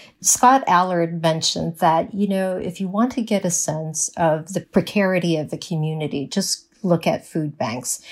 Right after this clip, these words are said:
That's like an early indication of how the economic situation is before you see it anywhere else. And so, yeah, a lot of folks who go to food banks are, are working multiple jobs,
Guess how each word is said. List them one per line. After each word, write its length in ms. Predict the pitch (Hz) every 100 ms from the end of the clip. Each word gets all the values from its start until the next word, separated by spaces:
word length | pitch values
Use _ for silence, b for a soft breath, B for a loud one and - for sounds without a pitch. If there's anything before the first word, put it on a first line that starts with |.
| B B B
That's 420 | 196 190 196 -
like 200 | 180 175
an 140 | 180 -
early 340 | 185 180 175
indication 1040 | 170 165 151 147 170 147 - - 143 151 -
of 380 | 160 143 147 147
how 760 | - 170 160 156 151 156 156 b b b 196
the 180 | 196 185
economic 500 | 180 190 170 165 -
situation 800 | 180 165 170 151 156 - 156
is 260 | 143 151 147
before 360 | - 165 170 165
you 240 | 151 151
see 340 | - - 151
it 120 | 156 -
anywhere 460 | 170 147 143 151 147
else. 480 | 139 156 139 - - B B B
And 140 | 180
so, 180 | - 180
yeah, 540 | 185 208 214 180 - -
a 80 |
lot 320 | 185 180 175 196
of 160 | 180
folks 400 | - 180 175 -
who 560 | - 190 175 165 - - _
go 140 | - 180
to 120 | 214
food 320 | 214 170 165
banks 460 | 165 151 151 156 - B B B -
are, 380 | 170 165 165 -
are 140 | 175
working 420 | 160 156 180 170
multiple 500 | 151 151 202 214 220
jobs, 680 | 208 180 147 147 156 170 -